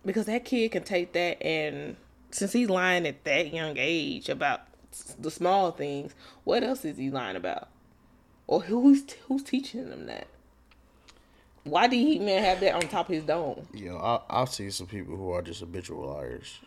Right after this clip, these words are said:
Speaker 1: Mm.
Speaker 2: You know what I'm saying? Just, like, constantly lying. And then about things they don't even have to lie about. You know?
Speaker 1: Mm-hmm.
Speaker 2: Like, I don't know. I don't really know where it's from. Maybe it's something about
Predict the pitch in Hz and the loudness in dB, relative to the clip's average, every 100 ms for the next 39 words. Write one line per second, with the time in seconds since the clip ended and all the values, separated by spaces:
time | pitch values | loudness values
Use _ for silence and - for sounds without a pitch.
0 | - - - 92 82 - 92 87 85 90 | -16 -14 -10 -8 -8 -8 -10 -10 -12 -12
1 | 92 - - 78 - - 104 104 - 85 | -12 -10 -10 -12 -12 -12 -8 -8 -10 -16
2 | 78 78 76 71 - _ _ _ - - | -14 -12 -12 -14 -16 _ _ _ -18 -6
3 | 113 131 139 120 110 - 120 113 107 107 | 0 2 2 2 0 0 -4 -4 -4 -4
4 | 107 107 101 - 73 80 82 - 50 - | -4 -4 -6 -10 -10 -8 -10 -10 -14 -14
5 | - _ _ _ _ _ _ _ _ _ | -20 _ _ _ _ _ _ _ _ _
6 | _ _ _ _ - 113 117 113 - - | _ _ _ _ -8 -4 -2 -4 -8 -12
7 | 170 170 170 165 165 - _ _ _ _ | -10 -10 -12 -14 -16 -20 _ _ _ _
8 | _ _ _ - - 90 76 - - - | _ _ _ -12 -4 -4 -4 -10 -20 -20
9 | - _ - 123 127 113 110 - - 123 | -20 _ -2 0 2 0 -2 -4 -4 -2
10 | 127 110 101 101 101 101 98 92 90 101 | 0 -2 -6 -8 -8 -6 -6 -6 -8 -6
11 | 107 104 104 107 _ - - 104 104 104 | -4 -4 -6 -14 _ -18 -8 -6 -4 -6
12 | 98 - 101 90 87 85 82 73 67 | -8 -6 -6 -8 -10 -8 -6 -4 -6